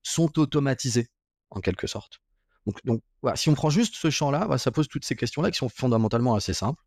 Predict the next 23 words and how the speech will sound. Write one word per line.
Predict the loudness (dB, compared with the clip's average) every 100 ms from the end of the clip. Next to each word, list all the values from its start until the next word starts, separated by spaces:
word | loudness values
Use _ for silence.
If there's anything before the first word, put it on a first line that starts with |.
| -12
voilà, | -12 -12 _ _ _ _ -14
et | -8
qui | -6
sont | -2
des | -2
questions | -2 -4 -2
qui | -4 -2
divisent | 2 2 4
le |
champ | 4 2
politique | 0 -2 0 0
de | 0
façon | 0 0 2
assez | 2 0
claire. | -6 -12 _ _ _ _ _ -6
Après, | 0 4
on | 4
a |
des | 4 2
grandes | 2 2 4 4
controverses | 6 6 6 2 -2 -12 -12
qui | -10
sont, | -6 -6